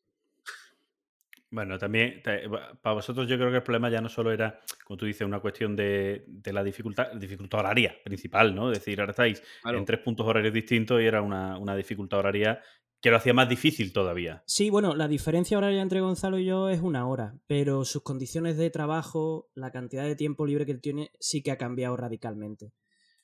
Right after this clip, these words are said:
Speaker 3: Y Jorge
Speaker 1: Ujú.
Speaker 3: está compaginando trabajo y estudios al mismo tiempo y nada, que, que, que, que ya no, ya no se podía sostener.
Speaker 2: O sea, y al final el, el andaluz es el que no hace nada.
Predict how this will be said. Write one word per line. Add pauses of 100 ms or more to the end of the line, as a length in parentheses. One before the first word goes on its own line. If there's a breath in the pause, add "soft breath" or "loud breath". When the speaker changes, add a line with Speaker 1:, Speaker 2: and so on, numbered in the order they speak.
Speaker 3:
Y
Jorge
Speaker 1:
Ujú.
Speaker 3:
está
compaginando
trabajo
y
estudios
al
mismo
tiempo
y
nada,
que,
que,
que,
que
ya
no,
ya
no
se
podía
sostener. (320 soft breath)
Speaker 2:
O
sea,
y
al
final
el,
el
andaluz
es
el
que
no
hace
nada.